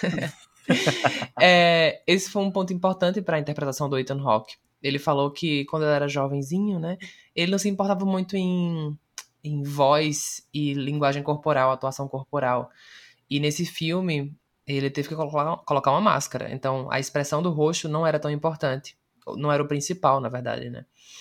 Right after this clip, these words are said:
E, e remeteu muito a ele, os teatros gregos, né, que usavam máscaras. E aí a fisicalidade era muito necessária pra transmitir emoção.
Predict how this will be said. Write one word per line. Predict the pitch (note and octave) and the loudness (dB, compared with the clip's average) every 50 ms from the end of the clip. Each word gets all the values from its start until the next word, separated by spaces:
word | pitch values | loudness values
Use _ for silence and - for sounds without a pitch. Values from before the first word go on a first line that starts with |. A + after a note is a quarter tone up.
| - - - - _ _ | -20 -20 -20 -20 _ _
E, | - C#3 D3+ D3+ D3 C#3 C#3 C3 C3 - - | -2 0 0 2 2 2 0 0 -2 -4 -4
e | - C#3+ | -4 -4
remeteu | D#3 D#3 D3+ D3 E3 D#3 | -2 -2 -2 0 0 0
muito | D#3 D3+ D#3 D3+ E3+ | 0 0 -2 0 0
a | D#3+ | 0
ele, | C#3+ C#3+ C#3+ C#3+ C#3+ C#3 C#3 - - - - | 0 2 0 -2 -2 -2 -4 -6 -8 -10 -10
os | A#2 B2+ B2+ - | -10 -10 -10 -8
teatros | - - C#3 C3 B2+ B2+ - C3+ C3 C3+ | -6 -2 -2 0 -2 -2 -4 -8 -8 -6
gregos, | C#3 C#3 C3+ C3 C#3 D3+ D#3 C#3+ C#3 | -4 -4 -2 -2 -2 -4 -4 -6 -6
né, | C3 B2 | -6 -6
que | B2 D3 | -4 -2
usavam | C#3+ C#3 C3 C3+ C#3+ C#3+ | 0 0 0 0 0 0
máscaras. | C#3 B2+ A#2 B2+ C3+ - - D#3+ D#3+ E3 - - _ _ _ _ _ _ _ _ - | 2 2 2 0 0 -4 -6 -6 -6 -6 -8 -14 _ _ _ _ _ _ _ _ -6
E | C3+ | -2
aí | C#3+ C#3+ C#3 | 0 2 2
a | C3+ C3+ | 0 0
fisicalidade | - - D#3 D#3 D3 - D#3 D3+ D3 D3 C3+ C3+ C#3+ | -2 -6 -6 -6 -2 0 0 0 2 2 0 2 2
era | C#3+ C#3+ C#3+ | 0 0 0
muito | D3 C#3+ C#3+ C#3+ D3 - - D#3+ D#3 | 0 -2 -2 -4 -4 -6 -6 -6 -4
necessária | D3+ C#3+ C#3 - E3+ - - D3+ C#3 C#3 C3+ B2+ B2 - | -4 -4 -4 -4 -6 -6 -2 0 0 2 2 0 -2 -2
pra | - C3 C3 C3 | 0 0 0 0
transmitir | - _ _ - D3 D3 D#3 F#3 G3 F#3 - F#3+ | -2 _ _ -2 -2 0 0 -2 -2 -2 -2 -2
emoção. | F#3+ F#3 F3 F3 - - C3 - | -2 -2 -2 -2 -4 -6 -8 -10